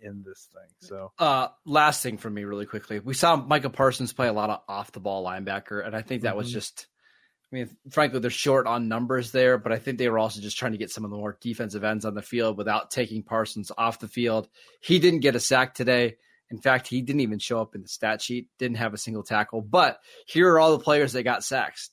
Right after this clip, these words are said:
Speaker 2: Neville
Speaker 1: <laughs>
Speaker 2: Gallimore, Dorrance Armstrong, Sam Williams, Dante Fowler, DeMarcus Lawrence. Uh, you mentioned Mozzie Smith almost had a sack. Uh, Chauncey Golston almost had a sack in the third quarter. I mean, there was
Speaker 1: Yeah.
Speaker 2: pressure all day. The Cowboys didn't even need Micah Parsons to rush the passer in this one.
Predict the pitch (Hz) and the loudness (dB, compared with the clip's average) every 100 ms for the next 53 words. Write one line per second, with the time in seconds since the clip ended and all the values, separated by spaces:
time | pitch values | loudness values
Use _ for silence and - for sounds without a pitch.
0 | _ 127 131 135 131 127 123 120 101 104 | _ 0 2 4 4 4 4 2 -2 -2
1 | 127 131 123 127 123 - 113 101 - - | -2 -2 0 0 0 -2 -6 -6 -6 -2
2 | 135 131 123 123 117 95 - 120 123 117 | 0 2 0 0 -2 -4 0 0 0 -6
3 | 123 113 110 104 - - - - 123 131 | -2 -2 -2 -4 -10 -20 -18 -8 0 2
4 | 127 123 - 120 120 113 95 - _ _ | 2 -2 -6 -2 -2 -4 -8 -14 _ _
5 | - 110 120 127 139 135 120 123 127 127 | -6 -4 -2 0 -2 -2 2 2 2 -4
6 | - 135 123 131 127 117 120 113 - 123 | -4 -4 -2 -4 -4 -6 -6 -6 -4 -4
7 | 110 - 135 117 110 104 110 _ - 147 | -4 -4 -4 -2 -4 -6 -10 _ -4 0
8 | 147 127 127 139 135 117 101 _ _ _ | 0 -2 -2 -4 -4 -10 -10 _ _ _
9 | 135 131 127 127 123 110 - 131 - 113 | -4 -2 -2 -2 -2 -2 -4 -4 -2 -8
10 | 110 127 117 - 123 117 131 131 139 117 | -6 -4 -4 -4 -4 -2 -4 -2 0 2
11 | 113 95 _ _ _ _ - 151 139 135 | 2 0 _ _ _ _ 4 4 4 -2
12 | 113 117 113 110 107 139 123 117 127 117 | -2 -2 -2 -6 0 0 2 -2 -4 -6
13 | 107 104 104 95 95 98 104 95 98 95 | -8 -10 -10 -12 -16 -10 -10 -8 -12 -16
14 | - 95 92 101 107 101 - 110 104 - | -14 -12 -12 -14 -14 -12 -14 -20 -18 -20
15 | - | -20